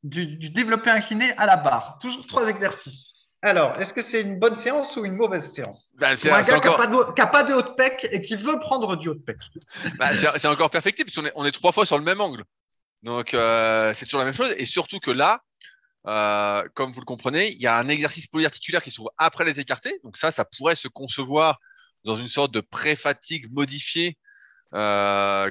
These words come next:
Speaker 2: comme j'en parle dans un de mes articles sur rudicoya point com. Mais, euh, sinon, ça n'a pas trop sens de faire le, l'exercice polyarticulaire après. Et là, d'autant plus qu'on retrouve le même problème que précédemment.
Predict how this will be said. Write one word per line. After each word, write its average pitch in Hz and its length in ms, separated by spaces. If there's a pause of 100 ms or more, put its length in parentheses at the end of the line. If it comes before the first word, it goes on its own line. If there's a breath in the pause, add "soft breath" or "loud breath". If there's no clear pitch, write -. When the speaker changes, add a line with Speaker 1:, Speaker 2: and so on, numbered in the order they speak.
Speaker 2:
comme 113 160
j'en 117 120
parle 131 200
dans 113 160
un 117 40
de 117 60
mes 113 100
articles - 280
sur 107 100
rudicoya 107 340
point 107 160
com. 226 140 (1120)
Mais, 131 380
euh, 107 440 (480 soft breath)
sinon, 147 300
ça 143 120
n'a 110 80
pas 170 120
trop 147 140
sens 180 200
de 139 60
faire 143 280
le, 110 460
l'exercice 123 320
polyarticulaire 120 500
après. 175 420
Et 110 60
là, 127 140
d'autant 110 220
plus 143 140
qu'on 110 80
retrouve 113 180
le 101 60
même 143 140
problème 135 220
que 113 100
précédemment. 123 560